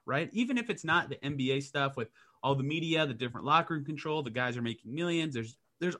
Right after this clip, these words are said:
all these different things that go on. But, like, you've, you've, A,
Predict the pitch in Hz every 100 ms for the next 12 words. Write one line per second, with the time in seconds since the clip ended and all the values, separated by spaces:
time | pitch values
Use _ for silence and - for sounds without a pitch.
0 | - 202 208 165 143 139 - 143 165 165
1 | 160 110 - 127 139 165 135 123 117 113
2 | - _ _ _ _ _ _ - 165 -
3 | 170 170 - - 170 208 220